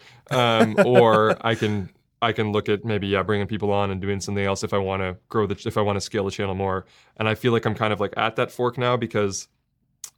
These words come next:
Speaker 1: the last few months, numbers wise and everything, it's kind of, I don't wanna say plateau as it sounds like a negative thing, because, I mean,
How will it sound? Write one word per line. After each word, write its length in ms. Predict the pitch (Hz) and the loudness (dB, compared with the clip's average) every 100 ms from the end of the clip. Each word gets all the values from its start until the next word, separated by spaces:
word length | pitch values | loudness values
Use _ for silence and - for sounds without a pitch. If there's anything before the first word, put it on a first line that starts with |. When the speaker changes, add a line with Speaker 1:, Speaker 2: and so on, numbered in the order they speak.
| - | -10
Speaker 1:
the 120 | 107 113 | -2 0
last 420 | 107 104 104 - | 2 2 0 -8
few 260 | - 113 | -6 -4
months, 540 | 117 117 123 - - - _ _ _ _ - - | -2 -2 -2 -6 -10 -12 _ _ _ _ -20 -14
numbers 480 | 117 107 110 113 110 | -4 0 2 2 0
wise 420 | 107 107 107 110 | 2 4 4 2
and 80 | 107 | 0
everything, 300 | 104 107 110 | -2 0 -2
it's 180 | 101 - | -4 -6
kind 260 | - 110 101 | -4 -2 0
of, 160 | 95 _ - - | -4 _ -10 0
I 60 | |
don't 80 | 160 | 4
wanna 100 | 160 | 4
say 140 | - 117 | 2 -2
plateau 520 | - 107 101 110 110 | 2 0 2 0 0
as 80 | 107 | 0
it 80 | - | -4
sounds 200 | 107 104 | -4 -4
like 120 | 101 | -4
a 40 | |
negative 300 | 101 101 101 | -2 -2 -4
thing, 180 | - 131 | -4 -4
because, 300 | 131 120 110 | -2 -2 0
I 60 | 113 | 0
mean, 340 | 113 113 107 | 0 -2 -6